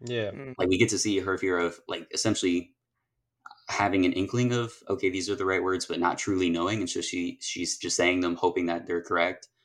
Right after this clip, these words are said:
Speaker 3: Otherwise, the whole planning that they've done for centuries of, like, planting the seeds of the mother and the son, the Lisan al Gaib, right, the Messiah figure coming,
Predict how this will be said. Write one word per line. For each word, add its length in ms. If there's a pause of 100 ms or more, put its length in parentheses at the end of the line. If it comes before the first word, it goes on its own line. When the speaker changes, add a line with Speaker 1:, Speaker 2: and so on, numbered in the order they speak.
(180)
Speaker 3:
Otherwise, 540
the 100
whole 440 (880)
planning 540
that 360 (240)
they've 140
done 220
for 120
centuries 500
of, 120
like, 180
planting 340
the 100
seeds 380
of 300 (600)
the 120
mother 280
and 120
the 60
son, 480
the 320 (440)
Lisan 280
al 140
Gaib, 320
right, 200
the 80
Messiah 580
figure 320
coming, 420